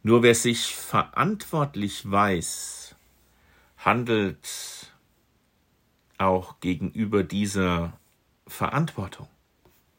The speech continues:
also Gott, als Ehrfurcht. Alle Diktatoren haben dies gemeinsam, dass sie das nicht tun.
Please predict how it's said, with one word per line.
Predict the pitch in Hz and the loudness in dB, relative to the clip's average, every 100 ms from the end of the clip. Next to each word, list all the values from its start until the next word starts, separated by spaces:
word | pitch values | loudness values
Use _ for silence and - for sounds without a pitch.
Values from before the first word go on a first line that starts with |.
| _ _ _ _ | _ _ _ _
also | 78 73 | -6 -6
Gott, | 71 101 - - - - _ _ _ _ _ _ _ _ _ _ _ _ | -2 -4 -4 -12 -20 -20 _ _ _ _ _ _ _ _ _ _ _ _
als | - 78 73 - - | -8 -6 -6 -8 -4
Ehrfurcht. | 110 113 - 110 85 - - - _ _ _ _ _ _ _ _ _ _ _ _ - - - | -4 -4 -4 -2 -2 -6 -20 -20 _ _ _ _ _ _ _ _ _ _ _ _ -20 -20 -2
Alle | - 135 165 | 4 6 6
Diktatoren | 160 147 127 - - 123 151 160 131 | 4 4 2 2 2 4 4 2 2
haben | 117 117 101 | 2 2 -4
dies | 101 117 - | -4 -4 -4
gemeinsam, | - 113 110 127 143 143 131 | -2 2 2 2 2 2 2
dass | 123 135 | -2 -2
sie | 131 | 0
das | 139 - | 0 0
nicht | 131 170 - - - - | 0 0 -2 -12 -16 -16
tun. | - 95 87 85 | -8 -6 -4 -6